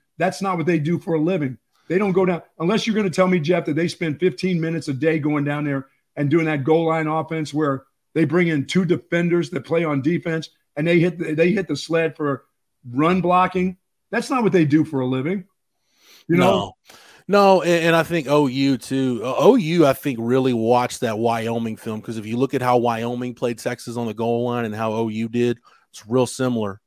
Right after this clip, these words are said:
Speaker 2: You know, they shot a lot of gaps, tried to get
Speaker 1: Yes.
Speaker 2: upfield, you know, 'cause Texas, uh, Texas likes to pull their guards on the goal line for whatever reason. You know, Bucky, if you're playing a, a defense that kinda runs, you know, they wanna be a gap control defense and, and
Speaker 1: Right.
Speaker 2: run some, some static fronts,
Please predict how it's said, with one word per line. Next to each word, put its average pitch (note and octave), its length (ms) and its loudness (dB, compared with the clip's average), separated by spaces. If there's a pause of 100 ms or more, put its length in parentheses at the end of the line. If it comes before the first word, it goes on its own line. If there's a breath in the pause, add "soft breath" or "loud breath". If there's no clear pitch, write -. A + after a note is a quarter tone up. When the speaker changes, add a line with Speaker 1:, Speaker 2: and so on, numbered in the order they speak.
(120)
Speaker 2:
You A2 60 -8
know, A2 100 -6
they A2+ 100 -6
shot B2 320 -2
a B2 40 -2
lot B2 160 -2
of A2+ 120 -8
gaps, A#2 420 -6
tried B2 220 -2
to - 60 6
get F3 140 -2
Speaker 1:
Yes. A#2+ 80 0
Speaker 2:
upfield, A#2+ 400 -2
you - 380 -18
know, A2+ 60 -6
'cause - 180 -12
Texas, C#3 640 -2 (300 soft breath)
uh, A2+ 120 -6
Texas C3 320 -4
likes C#3+ 160 0
to B2+ 80 -8
pull D3 200 2
their C#3+ 160 6
guards B2+ 600 2 (120)
on A2+ 120 -4
the A2 60 -6
goal A#2 220 -2
line A2 200 -4
for A2+ 100 -8
whatever C#3 240 2
reason. F3+ 300 2
You D3 60 -2
know, D3 100 2
Bucky, D#3+ 280 4
if C#3 120 -2
you're E3 80 2
playing F3+ 320 -2
a, C3 180 0 (300 soft breath)
a A#2 80 -6
defense D3 540 -2
that B2 140 -2
kinda C#3 220 0
runs, C3+ 420 2
you C3 120 0
know, B2+ 60 0
they B2+ 100 2
wanna C3+ 180 -2
be B2+ 140 0
a A#2 40 -2
gap A#2+ 320 -2
control C3 360 -2
defense C3 500 -4
and, A2 100 -4
and A2 120 -4
Speaker 1:
Right. G3 160 2
Speaker 2:
run B2 100 0
some, A2 220 -6
some A#2 180 -8
static C3+ 340 -2
fronts, G#3+ 220 -2